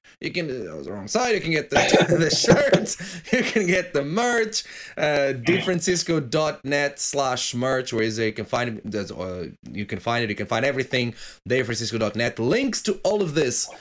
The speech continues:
in the show notes, which you can find in the description of the podcast.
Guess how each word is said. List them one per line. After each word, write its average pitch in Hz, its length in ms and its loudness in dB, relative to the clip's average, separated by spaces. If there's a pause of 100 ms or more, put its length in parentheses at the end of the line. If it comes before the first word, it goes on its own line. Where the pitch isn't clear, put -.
(420)
in 175 140 2
the 160 80 4
show 165 320 2
notes, 135 600 -2
which 110 180 -10
you 107 60 -8
can 107 160 -6
find 110 580 -2
in 117 140 -4
the 107 80 -2
description 101 600 -6 (120)
of 92 380 -4
the 85 80 -6
podcast. - 580 -6